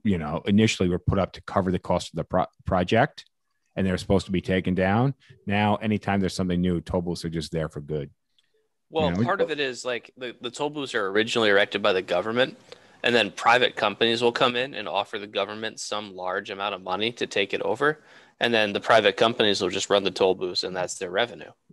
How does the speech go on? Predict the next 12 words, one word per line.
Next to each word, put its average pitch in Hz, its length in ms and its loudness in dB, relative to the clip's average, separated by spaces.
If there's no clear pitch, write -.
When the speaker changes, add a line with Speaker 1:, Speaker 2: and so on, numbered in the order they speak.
Speaker 1:
Mm-hmm. 92 340 0
Yeah. 98 100 0
Speaker 2:
Um, 92 360 2
but 110 220 2
to 127 100 0
your 120 120 2
point 135 240 2
about 113 440 4
infrastructure 113 800 -2
overruns 135 480 -4
or 143 60 -10
whatever, 143 420 -6